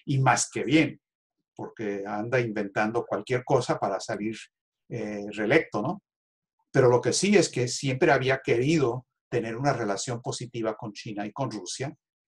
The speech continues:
pero en el caso de, de China, lo que ha pasado también en esta última semana es que los británicos lograron totalmente arrinconar a Trump en esta cuestión de las provocaciones con China, con lo de Hong Kong y lo demás,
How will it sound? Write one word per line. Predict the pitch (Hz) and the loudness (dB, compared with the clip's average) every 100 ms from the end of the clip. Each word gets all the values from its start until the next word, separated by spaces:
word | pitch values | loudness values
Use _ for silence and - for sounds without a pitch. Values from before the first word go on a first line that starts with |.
| _ _ | _ _
pero | 139 123 | 0 2
en | 117 | 2
el | 110 | 4
caso | 147 160 139 | 6 6 4
de, | 113 104 - | 2 2 0
de | 117 113 | -4 -4
China, | - 208 233 123 | 0 0 2 2
lo | 117 | 0
que | - | -2
ha | 110 | 0
pasado | 156 139 127 113 127 | 0 2 0 0 -2
también | 104 101 104 | -6 -4 -4
en | 110 | -4
esta | 117 147 | -4 -4
última | 127 120 107 104 | -4 -6 -8 -8
semana | - 90 87 110 | -8 -8 -6 -6
es | 127 | -6
que | - | -4
los | 110 104 | -4 -4
británicos | 104 107 104 104 147 143 - _ _ - - | -6 -4 -4 -4 -6 -6 -8 _ _ -20 -12
lograron | - 120 131 127 135 147 165 156 - | -2 4 6 8 8 8 6 2 0
totalmente | 139 - 139 165 202 175 147 151 | -2 2 4 6 6 2 0 0
arrinconar | 123 113 101 - 110 120 | -2 -4 -8 -6 -4 -2
a | 135 | -2
Trump | - 120 139 170 _ _ _ _ | -2 -2 -2 -6 _ _ _ _
en | - 117 | -8 -6
esta | 117 135 127 | -2 -2 -2
cuestión | 127 - 135 131 | -4 -2 -2 0
de | 123 | 0
las | 101 | 0
provocaciones | - 107 101 95 - 120 143 | -2 -4 -4 -6 -6 -4 -4
con | 196 185 | 0 -2
China, | - 165 151 151 | 0 0 2 2
con | - 101 | 0 -8
lo | 95 | -8
de | - | -10
Hong | - 113 | -8 -8
Kong | - 131 120 | -4 -4 -2
y | 139 | 4
lo | 160 | 6
demás, | 156 123 123 | 6 4 2